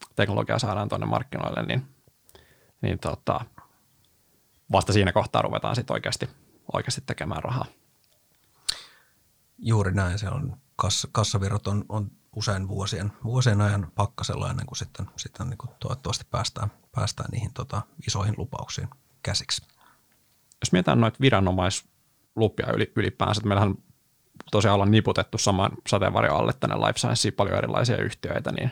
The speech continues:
Speaker 1: niin tota, ää, miten tää myyntilupapuoli toimii ja miten sitä aikataulua pitäisi ajatella?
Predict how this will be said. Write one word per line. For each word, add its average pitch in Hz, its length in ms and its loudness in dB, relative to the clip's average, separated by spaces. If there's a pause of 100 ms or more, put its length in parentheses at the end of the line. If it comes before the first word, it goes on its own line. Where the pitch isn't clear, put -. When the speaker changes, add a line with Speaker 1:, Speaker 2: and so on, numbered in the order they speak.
Speaker 1:
niin 117 180 -2
tota, - 340 -4 (800)
ää, - 240 -4 (560)
miten 123 580 4 (760)
tää 92 160 4
myyntilupapuoli - 1040 0 (140)
toimii - 360 -2
ja - 60 -4
miten 107 240 -2
sitä - 140 -4
aikataulua - 440 -4
pitäisi - 260 -2
ajatella? 123 260 -2